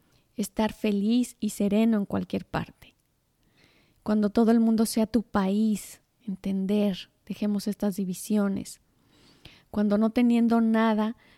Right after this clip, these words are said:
sientas que lo tienes todo. Este saber que lo que yo soy es suficientemente abundante. Yo soy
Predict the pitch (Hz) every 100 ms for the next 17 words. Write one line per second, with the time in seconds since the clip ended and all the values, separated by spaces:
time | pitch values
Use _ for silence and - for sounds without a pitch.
0 | _ - 233 220 226 - 214 202 - 214
1 | 214 - _ 220 214 190 202 _ _ _
2 | _ _ _ _ _ _ - 226 220 233
3 | 220 226 208 214 214 - 233 202 - _
4 | _ - 214 220 208 208 - - 247 233
5 | 247 381 - _ _ _ - 233 - 247
6 | 233 208 240 254 254 254 233 233 247 233
7 | 202 202 196 196 202 208 - 180 _ _
8 | _ _ 208 - - 233 233 240